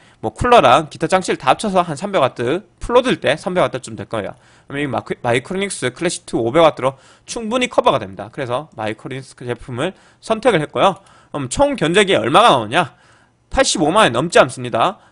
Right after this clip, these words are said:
부품 가격은 팔십사만 오천 원 정도가, 어, 나오게 됩니다.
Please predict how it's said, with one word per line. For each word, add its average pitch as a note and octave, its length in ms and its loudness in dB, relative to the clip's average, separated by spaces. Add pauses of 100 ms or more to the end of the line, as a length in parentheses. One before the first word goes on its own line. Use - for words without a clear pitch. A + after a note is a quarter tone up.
(140)
부품 F#3+ 260 -8
가격은 C#3+ 480 0
팔십사만 F3 540 -2
오천 E3+ 280 -2
원 F3 140 -2
정도가, D3 360 -4 (320)
어, G#2 360 -8
나오게 C3 260 -2
됩니다. G2 420 -12